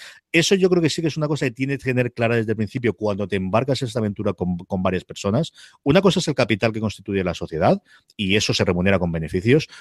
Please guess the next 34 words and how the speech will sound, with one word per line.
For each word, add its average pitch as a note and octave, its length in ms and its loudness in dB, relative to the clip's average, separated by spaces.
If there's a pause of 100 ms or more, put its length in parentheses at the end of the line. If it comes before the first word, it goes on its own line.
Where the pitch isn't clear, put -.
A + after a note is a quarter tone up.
(160)
Una C#3 200 6
cosa D3+ 400 4
es C3 160 2
quién C3+ 200 4
trabaja A#2 360 4
de G#2 80 6
horas G#2 220 2
aquí, G#2+ 140 -2
y A2 100 0
eso F#2+ 100 -4
se A2 140 -6
remunera F#2 300 -2
con F#2+ 100 -2
un F#2+ 40 -4
salario, G#2+ 440 2 (260)
y G2+ 80 0
otra B2 140 4
cosa D#3 160 4
es - 80 -2
quién C3 180 2
también C3+ 300 6
es B2+ 100 2
para G2+ 160 2
que F#2+ 80 -2
utilice F#2+ 240 0
la A#2 80 2
sociedad, C3+ 300 4
y G3+ 60 4
eso C3 100 -2
se A2+ 100 -2
remunera A2+ 280 4
con B2+ 100 2
un G2+ 60 0
alquiler. D#2+ 380 -8